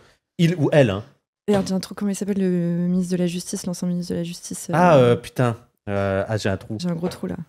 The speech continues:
Speaker 1: Les gens.
Speaker 2: More-, Mo-,
Speaker 1: Moretti.
Speaker 2: ouais, ouais, Moretti.
Speaker 1: Moretti,
Speaker 2: Moretti,
Speaker 1: impressionnant.
Speaker 2: euh, Moretti, très impressionnant. Il rentre dans une pièce, euh, il y a tout le monde qui se tait. Vraiment. Et il a un truc très, euh,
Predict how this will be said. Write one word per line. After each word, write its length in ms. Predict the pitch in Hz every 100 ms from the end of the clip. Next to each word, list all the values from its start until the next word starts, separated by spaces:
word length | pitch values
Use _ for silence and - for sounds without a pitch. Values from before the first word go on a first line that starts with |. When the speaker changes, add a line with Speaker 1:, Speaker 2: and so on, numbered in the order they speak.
| -
Speaker 1:
Les 120 | 143
gens. 340 | 190 185 185 - _ _ _ _ _ _ _ _ -
Speaker 2:
More-, 160 | 208 214 190
Mo-, 160 | 196
Speaker 1:
Moretti. 340 | 147 170 196 160
Speaker 2:
ouais, 60 | 190
ouais, 60 | 175
Moretti. 360 | 180 180 - 175 _
Speaker 1:
Moretti, 260 | 117 127 156
Speaker 2:
Moretti, 40 |
Speaker 1:
impressionnant. 460 | 139 135 135 - 226
Speaker 2:
euh, 200 | 180 175
Moretti, 360 | 180 185 185 -
très 240 | - 208
impressionnant. 500 | 202 - 180 202 208
Il 100 | 190
rentre 160 | 180 180
dans 120 | 175
une 160 | 175 170
pièce, 260 | 190 -
euh, 240 | 165 156 156
il 80 | 156
y 40 |
a 40 | 151
tout 160 | -
le 40 | 165
monde 60 |
qui 80 | -
se 60 | -
tait. 140 | - _ _ _ _ _ _ _ _ _ -
Vraiment. 220 | 82 82 - _ - - _ -
Et 120 | 165
il 80 | 165
a 60 |
un 60 | 160
truc 320 | - 196 196 170
très, 240 | - 185
euh, 340 | 180 175 170